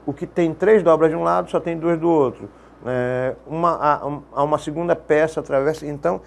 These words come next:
pra dar a ideia de movimento. E, peraí, professor, o homem era aleijadinho e fez isso tudinho. Pois é. Diz o pessoal que amarravam nele um formão, né, de, de madeira, de aquele de cortar madeira, e um martelo ele ia batendo com os toquinhos da mão, porque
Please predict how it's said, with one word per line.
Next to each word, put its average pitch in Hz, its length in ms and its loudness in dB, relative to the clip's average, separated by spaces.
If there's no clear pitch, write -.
pra 135 140 6
dar 135 180 4
a 147 60 4
ideia 147 320 2
de 139 100 -8
movimento. 139 680 -6
E, 156 180 -4
peraí, 139 200 0
professor, 120 380 -8
o 120 60 -4
homem 147 180 2
era 127 80 4
aleijadinho 131 760 -2
e 131 60 -8
fez 131 240 -2
isso 127 180 -10
tudinho. 160 480 -4
Pois 147 640 -8
é. 127 180 -2
Diz 277 180 -2
o 190 60 0
pessoal 151 540 -2
que - 100 2
amarravam 156 560 2
nele 135 260 0
um 131 80 -4
formão, 147 640 -2
né, 120 440 -8
de, 117 280 -2
de 107 160 -10
madeira, 113 460 -6
de 123 140 -2
aquele 123 200 -4
de - 60 -14
cortar 117 260 -4
madeira, 139 420 -2
e 143 120 -4
um 160 40 -2
martelo 160 500 0
ele 160 120 0
ia 156 60 0
batendo 143 580 0
com - 200 -8
os 170 120 -8
toquinhos 180 540 -6
da 143 120 2
mão, 127 240 -6
porque 123 460 -6